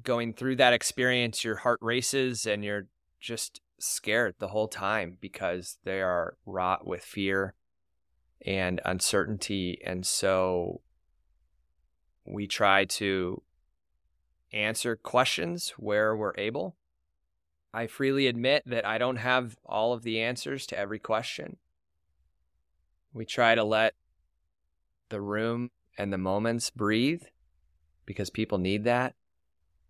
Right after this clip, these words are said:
And we don't hide from the fact that there is suffering and that some news is just terrible. I don't think you have to go through suffering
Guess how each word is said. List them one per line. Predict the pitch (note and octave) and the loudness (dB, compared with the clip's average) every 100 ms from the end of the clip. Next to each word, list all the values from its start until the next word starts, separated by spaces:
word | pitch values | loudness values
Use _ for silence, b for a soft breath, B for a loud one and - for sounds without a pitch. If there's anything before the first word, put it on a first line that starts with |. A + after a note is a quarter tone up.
| _ _ _ _ _ _ - | _ _ _ _ _ _ -6
And | A2 A2+ A2+ A2 G#2+ - _ _ _ _ _ _ _ _ _ _ | -2 0 0 0 -4 -8 _ _ _ _ _ _ _ _ _ _
we | F#2+ A2 | -6 2
don't | B2 C3+ | 2 2
hide | - A#2+ C3 A#2+ | 0 2 2 0
from | A2 | -6
the | G#2+ | -6
fact | - G#2+ A2 - | 0 2 2 -2
that | G#2+ | -4
there | G#2+ G#2+ | 0 0
is | G2+ | 0
suffering | - A2+ F#2 F2+ F2+ | 0 0 -2 -6 -6
and | F2+ | -6
that | F#2 F#2 - | -8 -8 -10
some | - G2+ G2+ | -6 -4 -4
news | G2 G2+ G#2 F#2+ | -4 -4 -4 -8
is | F2+ | -6
just | G#2 - - | -6 -6 -2
terrible. | G#2+ G#2 F2 G2+ - _ _ _ _ _ _ _ _ _ _ _ _ _ _ | 4 4 2 -4 -10 _ _ _ _ _ _ _ _ _ _ _ _ _ _
I | B2 | 4
don't | D3 - | 4 2
think | - B2+ - | -4 -4 -2
you | A2+ | -4
have | A2 G#2+ G#2 | 4 4 4
to | - G#2+ G2+ F#2+ F#2 - _ _ _ _ | -2 -2 -2 -2 -6 -10 _ _ _ _
go | G#2+ G2 G2 G2 - | -2 0 0 -2 -6
through | G2+ F#2+ F#2 | -2 -2 -2
suffering | - G#2 F#2+ G#2 F#2+ F#2+ F#2 F#2 | -2 0 0 0 0 0 -2 -6